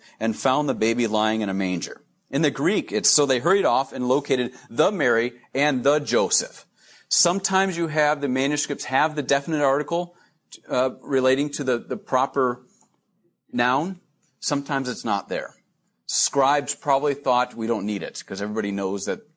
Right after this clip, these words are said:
when you name a particular person, you don't need a definite article to emphasize that. But, uh, some of the earlier scribes kept it in. There's a whole slew of these things. And when you, when you look at the six or thirty thousand manuscripts, depending on how you wanna cut 'em up,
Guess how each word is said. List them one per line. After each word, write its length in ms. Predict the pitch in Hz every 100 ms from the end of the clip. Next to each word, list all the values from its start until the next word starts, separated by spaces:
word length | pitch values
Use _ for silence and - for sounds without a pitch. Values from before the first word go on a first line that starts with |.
| _
when 160 | 120 104
you 80 |
name 300 | 101 117 120
a 60 | 101
particular 480 | - 113 110 110 95
person, 300 | 117 107 95
you 80 | 98
don't 160 | -
need 140 | 104 90
a 40 |
definite 380 | 87 92 98 82
article 380 | 90 87 - -
to 140 | 71
emphasize 460 | 85 - - 78 85
that. 160 | - _ - - _
But, 200 | 107 -
uh, 120 | 110
some 260 | - 127 123
of 60 |
the 100 | 107 -
earlier 340 | 127 120 104
scribes 500 | - - 90 87 -
kept 260 | - 95 92
it 100 | 78
in. 200 | - - _ _ _ _ _ _ _ _ _ - - -
There's 160 | 143
a 80 | 127
whole 400 | - 165 165 165
slew 600 | - - - 131 156 147
of 160 | 104 92
these 360 | 110 98 82
things. 520 | - 73 - - - - - _
And 100 | 123
when 120 | 143
you, 240 | 151 151 - _
when 160 | 143 139
you 100 | 139
look 280 | 180 226
at 340 | - 151 135 101
the 200 | 117 113
six 600 | - - 202 - - - - -
or 240 | - 123 120
thirty 480 | - 170 185 190
thousand 560 | 180 160 147 160 143 127
manuscripts, 500 | 127 143 143 98 -
depending 360 | - 139 147 135
on 80 |
how 160 | 120 131
you 100 | 127
wanna 160 | 120 101
cut 240 | - 127
'em 120 | 120
up, 240 | 117 -